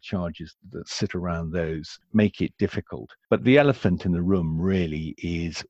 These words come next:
what are people gonna do about their reserving for covid claims when they get towards the end of the year? So we'll wait and see how much new capital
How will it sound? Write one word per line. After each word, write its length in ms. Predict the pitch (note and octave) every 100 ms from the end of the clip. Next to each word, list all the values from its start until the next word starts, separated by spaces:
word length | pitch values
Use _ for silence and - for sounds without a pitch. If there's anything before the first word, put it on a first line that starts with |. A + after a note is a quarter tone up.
| -
what 420 | - G2+ F#2+ G#2+ G#2
are 40 |
people 300 | - F#2+ F2+
gonna 240 | E2+ D#2+
do 280 | D#2+ F2 D#2
about 380 | D2+ E2+ D#2 D#2+ _
their 280 | F2+ E2+ E2+
reserving 840 | D#2 E2+ F2+ F2+ E2+ E2 D#2+ D#2+
for 500 | D2+ - E2+ D#2 D#2 - _ -
covid 420 | - D#3+ C#2+ -
claims 500 | - G2 D#2+ D#2 D#2+ -
when 100 | E2+
they 80 | E2
get 240 | E2+ D2+
towards 380 | - E2 E2 D#2+
the 180 | - E2+
end 240 | E2+ D#2
of 60 | E2+
the 80 | E2
year? 400 | F2 E2+ D#2 D#2 _
So 800 | - - A#2 G#2+ A2 A2 G#2+ G#2+ A2+ -
we'll 180 | D3
wait 260 | C#3+ C#3 -
and 140 | A#2
see 260 | G#2 - G#2+
how 260 | E2+ A#2+ A2
much 400 | G2+ G#2 - -
new 200 | F#2+ F3+
capital 600 | - F#2+ - - E2